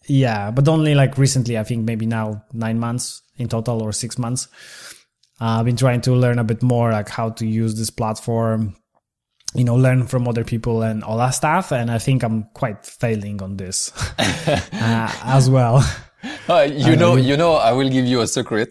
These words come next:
Speaker 2: a secret I
Speaker 1: Mm-hmm.
Speaker 2: have. Um, like, my account now, I have six thousand followers.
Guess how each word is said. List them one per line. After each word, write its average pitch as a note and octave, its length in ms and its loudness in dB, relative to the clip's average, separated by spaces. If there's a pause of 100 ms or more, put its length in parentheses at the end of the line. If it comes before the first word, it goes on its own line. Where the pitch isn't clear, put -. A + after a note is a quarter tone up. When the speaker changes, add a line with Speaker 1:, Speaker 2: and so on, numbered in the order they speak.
(300)
Speaker 2:
a A2+ 60 -6
secret A2+ 460 -4
I C3+ 40 2
Speaker 1:
Mm-hmm. A2+ 220 4
Speaker 2:
have. A2 320 2 (360)
Um, G2+ 580 2 (580)
like, A2 300 -4 (140)
my B2 200 0
account D3 420 0
now, C#3 160 -2
I C#3+ 100 0
have G#2+ 200 0
six - 280 -6
thousand A2+ 360 0
followers. G2+ 500 0